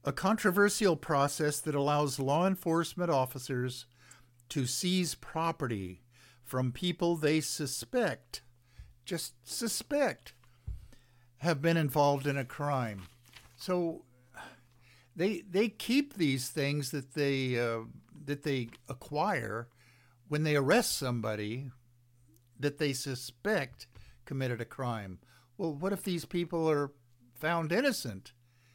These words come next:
in a court? Well, to get it back, boy, do they have to jump through a lot of hoops.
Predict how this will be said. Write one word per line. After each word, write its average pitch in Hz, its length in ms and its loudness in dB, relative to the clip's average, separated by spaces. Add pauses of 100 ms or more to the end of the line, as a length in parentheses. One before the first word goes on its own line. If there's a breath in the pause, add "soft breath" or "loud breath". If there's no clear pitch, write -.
(140 soft breath)
in 156 100 -4
a 151 60 -2
court? 214 460 0
Well, 185 360 -4 (680 soft breath)
to 156 120 2
get 156 300 4
it 196 180 -2
back, 214 480 2 (220)
boy, 185 400 0
do 131 240 -2
they 190 220 0
have 196 240 -2
to 139 120 -2
jump 175 340 0
through 180 280 2
a 139 40 2
lot 160 280 2
of 127 140 -4
hoops. - 580 -2